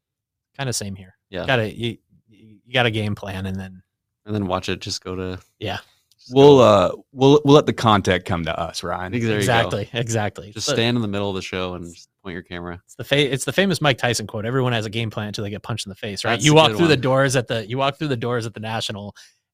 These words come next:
Speaker 1: and everything just scatters and
Speaker 2: Yeah.
Speaker 1: goes, goes to, yeah. So, awesome. Well, we're looking forward to it. Josh, thank you so much for taking the time with us.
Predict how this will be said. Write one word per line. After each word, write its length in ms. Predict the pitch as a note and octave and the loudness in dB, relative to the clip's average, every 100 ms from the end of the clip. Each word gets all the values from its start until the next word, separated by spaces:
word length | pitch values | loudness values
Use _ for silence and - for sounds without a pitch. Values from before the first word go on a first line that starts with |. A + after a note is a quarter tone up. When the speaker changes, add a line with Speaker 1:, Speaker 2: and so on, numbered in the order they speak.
| _ | _
Speaker 1:
and 360 | A#2+ G#2 G#2 - _ - | -10 -10 -12 -16 _ -8
everything 400 | B2+ A#2+ A#2 A2+ | -4 -4 -4 -6
just 320 | G#2+ - - | -6 -6 -4
scatters 540 | - - G2 G2+ G2+ | -4 -4 -10 -12 -10
and 60 | G2 | -4
Speaker 2:
Yeah. 160 | F2+ G2+ | -2 -2
Speaker 1:
goes, 220 | G2 - - _ | -6 -14 -18 _
goes 220 | A2 G2 - | -16 -16 -18
to, 80 | _ _ _ _ | _ _ _ _
yeah. 140 | - - _ _ | -20 -20 _ _
So, 260 | - - - _ _ - - | -20 -20 -20 _ _ -20 -14
awesome. 320 | G#2+ C#3 G2+ | -6 -4 -4
Well, 140 | A2 C3 | -2 2
we're 100 | D3+ | 4
looking 240 | D#3 C#3+ | 4 0
forward 280 | C3+ C3+ C3 | -2 -2 -4
to 160 | C3+ | -6
it. 60 | B2+ | -8
Josh, 480 | A2+ A2+ A2 - - _ | -6 -6 -6 -8 -12 _
thank 220 | C3+ C#3+ | -6 -6
you 80 | C#3+ | -4
so 160 | - C3 | -6 -6
much 400 | A2 A2 - - _ | -6 -8 -10 -14 _
for 260 | - G2+ G2+ | -18 -14 -10
taking 240 | B2 A2+ | -8 -8
the 80 | G2+ | -10
time 200 | G#2+ F#2+ | -10 -12
with 120 | F2+ | -14
us. 260 | D#2+ - | -18 -20